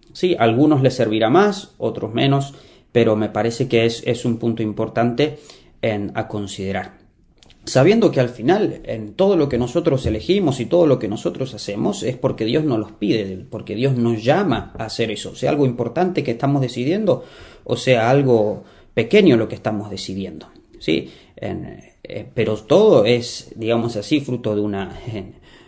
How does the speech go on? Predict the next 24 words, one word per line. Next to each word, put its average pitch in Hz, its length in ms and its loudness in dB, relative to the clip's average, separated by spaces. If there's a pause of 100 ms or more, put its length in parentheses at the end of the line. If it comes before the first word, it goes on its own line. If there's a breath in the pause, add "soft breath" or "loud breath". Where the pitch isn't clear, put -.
(200 soft breath)
en 98 340 -10
vocación, 104 500 0
por 107 120 -4
decirlo, 98 240 -6
de 107 100 -2
un 107 80 -2
llamado 110 420 2
de 101 60 0
Dios, 151 260 4
un 98 220 -4
pedido 107 400 0
de 95 100 -4
Dios, 98 380 -8
¿sí? - 140 -4
Las 113 140 0
reglas 147 300 2
de 127 60 4
elección, 160 560 2 (1300 loud breath)
como 107 400 0
ahora, 104 600 -2
en, 95 760 -10
como 101 200 -4
decimos, 135 460 0
es - 260 0